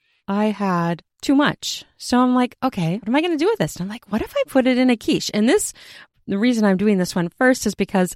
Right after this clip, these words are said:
I have it on Pinterest and it's been doing pretty well. It's one that people actually like and are interested in. It's unusual.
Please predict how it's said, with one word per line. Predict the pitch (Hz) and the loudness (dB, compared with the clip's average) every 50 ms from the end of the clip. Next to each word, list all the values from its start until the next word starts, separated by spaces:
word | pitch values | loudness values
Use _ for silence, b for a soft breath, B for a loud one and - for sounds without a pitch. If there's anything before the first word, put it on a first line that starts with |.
| - | -4
I | - 185 | -2 0
have | 175 208 214 214 | 2 2 2 2
it | 208 196 | 2 2
on | 185 180 175 170 165 160 | 2 2 2 0 0 0
Pinterest | - 262 302 - - 185 180 - - - - _ _ _ _ _ _ _ _ _ _ - | 0 0 0 2 2 2 2 0 -6 -14 -18 _ _ _ _ _ _ _ _ _ _ -6
and | 196 196 190 185 | -4 -2 -2 -2
it's | 175 - | -4 -4
been | - 208 202 | -4 -4 -2
doing | 185 202 196 190 175 | 0 0 -2 -2 -2
pretty | - - 185 185 | -4 -6 -4 -4
well. | 165 165 147 - | -4 -4 -4 -6
It's | - - - | -8 -8 -6
one | 170 175 175 | -4 -4 -4
that | 170 156 | -4 -6
people | - - 208 185 - 165 | -6 -6 -6 -4 -4 -4
actually | 160 170 - - - 180 170 | -6 -6 -6 -4 -4 -4 -2
like | 165 165 175 208 - | 0 0 0 0 0
and | - 165 151 | -2 -2 -2
are | 156 - | -2 -2
interested | 190 202 - - 226 - - 175 147 | -2 -2 -2 -2 -4 -2 -4 -4 -4
in. | 156 160 - | -4 -4 -4
It's | - 240 - - | -2 -2 0 2
unusual. | 427 427 415 427 480 508 - 233 190 185 226 285 | 2 4 6 6 6 6 8 8 8 6 6 4